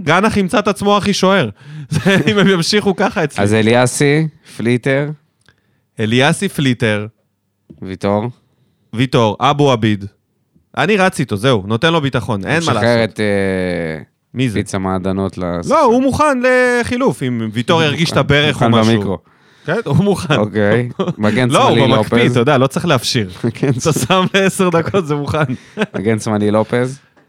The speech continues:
Speaker 1: בינתיים, אתה יודע, עד ינואר. לופז.
Speaker 2: מה זה עד
Speaker 1: בסדר.
Speaker 2: ינואר?
Speaker 1: לא, כאילו, בסדר, לופז. יאללה, קישור, קישור זה
Speaker 2: גורדנה, פוקו.
Speaker 1: וסטויאנוב.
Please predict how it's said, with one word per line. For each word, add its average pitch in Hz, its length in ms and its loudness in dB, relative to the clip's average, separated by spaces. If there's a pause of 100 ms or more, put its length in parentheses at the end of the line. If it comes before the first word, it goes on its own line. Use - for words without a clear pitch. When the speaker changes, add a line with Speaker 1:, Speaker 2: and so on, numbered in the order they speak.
(260)
Speaker 1:
בינתיים, 135 600 0 (160)
אתה - 80 -4
יודע, 120 220 2
עד 143 100 2
ינואר. 127 520 0 (600)
לופז. 110 460 -2 (920)
Speaker 2:
מה 104 120 -4
זה 107 120 -2
עד 101 60 0
Speaker 1:
בסדר. 92 120 -2
Speaker 2:
ינואר? 82 200 -6 (100)
Speaker 1:
לא, 127 280 -2
כאילו, 185 520 -6 (360)
בסדר, 311 180 -12 (180)
לופז. 135 400 -4 (540)
יאללה, 120 280 0
קישור, 170 480 0
קישור 202 380 -4
זה 160 160 -2 (540)
Speaker 2:
גורדנה, 127 580 2
פוקו. 131 560 0 (1900)
Speaker 1:
וסטויאנוב. 123 960 2